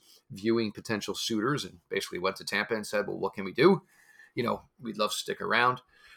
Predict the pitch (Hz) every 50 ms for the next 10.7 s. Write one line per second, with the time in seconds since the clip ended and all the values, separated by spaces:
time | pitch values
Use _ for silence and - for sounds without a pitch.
0 | - - 113 110 110 110 104 104 104 - _ - 143 127 127 123 120 - - -
1 | _ _ _ - - - 131 117 110 107 110 113 113 - _ _ _ _ _ -
2 | 139 117 101 - - 127 135 135 123 127 127 110 101 101 127 151 143 - 143 127
3 | 120 120 117 110 - - - - 120 120 92 107 139 135 - - 123 110 113 110
4 | - - - 120 110 104 101 101 110 107 104 - - 120 104 - 107 101 - -
5 | - 104 101 92 101 95 - - 101 95 90 - - 95 92 87 82 90 - 101
6 | 98 - - 98 92 92 92 92 95 98 98 101 101 - 110 104 98 95 - 101
7 | 95 - - 104 98 92 - 101 95 90 101 104 101 101 107 104 - - 101 92
8 | 92 - - 98 95 92 92 92 95 - 101 98 - - - _ _ _ _ _
9 | _ _ _ - - - - - - _ - - - - 127 123 117 107 - -
10 | 101 95 92 - - - - 95 98 98 95 92 92 85